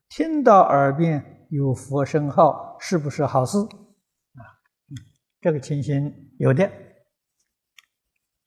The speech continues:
啊，这是一个很普通的现象。啊，念佛念久了，啊，这个阿赖耶识里头印象深刻，时时刻刻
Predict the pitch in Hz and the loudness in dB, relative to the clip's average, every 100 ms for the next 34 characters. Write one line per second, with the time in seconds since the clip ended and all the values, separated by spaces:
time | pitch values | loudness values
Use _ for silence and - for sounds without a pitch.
0 | _ _ _ - 139 123 _ _ 180 - | _ _ _ -16 -16 -16 _ _ 0 0
1 | 151 151 - 139 220 269 - 135 131 214 | -4 -6 -4 0 0 -2 -6 -6 -2 -2
2 | 214 190 196 165 196 208 - - - _ | -2 0 0 2 2 2 -4 -18 -20 _
3 | _ _ _ _ _ _ _ _ - _ | _ _ _ _ _ _ _ _ -20 _
4 | _ 180 165 131 156 160 160 135 135 151 | _ -2 -2 0 0 2 0 0 0 4
5 | 208 208 - - _ _ _ _ _ _ | 4 2 -8 -20 _ _ _ _ _ _
6 | _ - 131 - 131 143 - 170 165 151 | _ -20 -18 -10 -6 -2 4 4 6 2
7 | 139 143 - 175 175 135 147 139 196 165 | 0 -2 -4 -4 -4 -2 -2 -2 -2 -2
8 | 147 165 - 220 233 - 185 196 - - | -2 -2 4 4 4 2 2 0 0 -14
9 | - _ _ _ _ _ _ _ _ _ | -20 _ _ _ _ _ _ _ _ _
10 | _ - - 208 294 - 208 - 208 175 | _ -14 -6 0 0 2 2 4 2 2
11 | - 160 | 0 -2